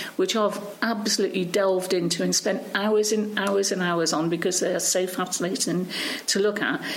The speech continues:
But now that we can do the research properly, I realised that we'd have to do the hundred and twenty-five years of the book, not twenty-five years of the book.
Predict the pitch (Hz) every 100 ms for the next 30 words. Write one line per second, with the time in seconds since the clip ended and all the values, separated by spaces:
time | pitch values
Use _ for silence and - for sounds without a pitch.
0 | - - 190 220 269 262 - 226 214 202
1 | 247 269 240 196 - 156 - - 160 -
2 | 185 190 190 196 240 247 220 180 180 -
3 | 196 190 - 262 - 208 208 214 208 -
4 | 190 196 190 196 196 185 214 208 185 190
5 | 247 240 - 185 165 160 170 165 170 165
6 | 156 175 - 165 180 - - - - 185
7 | 190 - - 202 180 180 180 139 - -
8 | - - - - 131 -